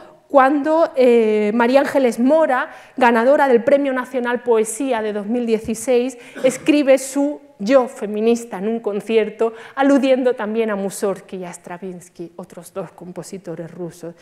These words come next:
y se perpetúan hoy, por supuesto, a través de este concierto. No me queda nada más que concluir parafraseando a Lorca y diciéndoles:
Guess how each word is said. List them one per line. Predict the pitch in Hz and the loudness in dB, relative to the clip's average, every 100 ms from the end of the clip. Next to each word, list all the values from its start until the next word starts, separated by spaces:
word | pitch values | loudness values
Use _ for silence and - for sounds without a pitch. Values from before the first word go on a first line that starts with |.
| - - | -18 -12
y | - | -8
se | 190 | -8
perpetúan | 185 - 160 - 240 196 180 | -10 -12 -14 -6 -4 -4 -6
hoy, | 233 285 - | -6 -6 -8
por | 202 | -12
supuesto, | - 190 226 254 240 180 | -10 -10 -4 -4 -4 -14
a | |
través | 180 185 190 180 | -12 -10 -10 -10
de | 180 | -14
este | - 180 | -16 -18
concierto. | 180 170 - 180 175 - - - _ - - _ _ 247 | -16 -18 -14 -14 -14 -18 -20 -20 _ -20 -20 _ _ -2
No | 285 | 0
me | 285 | 2
queda | 330 302 | 2 2
nada | 294 277 | 2 0
más | 262 277 | -2 -4
que | 269 254 | -4 -2
concluir | 254 247 240 247 269 285 - - - | -2 0 0 2 2 -2 -8 -12 2
parafraseando | 262 262 269 254 - 240 233 220 202 | 4 4 2 -2 -2 -4 -2 -2 2
a | |
Lorca | 247 277 277 226 226 - - - - | 6 4 4 -4 -6 -8 -18 -18 0
y | 262 | 2
diciéndoles: | 254 240 277 240 220 214 214 190 185 - | 2 2 2 2 0 -2 -2 -4 -4 -12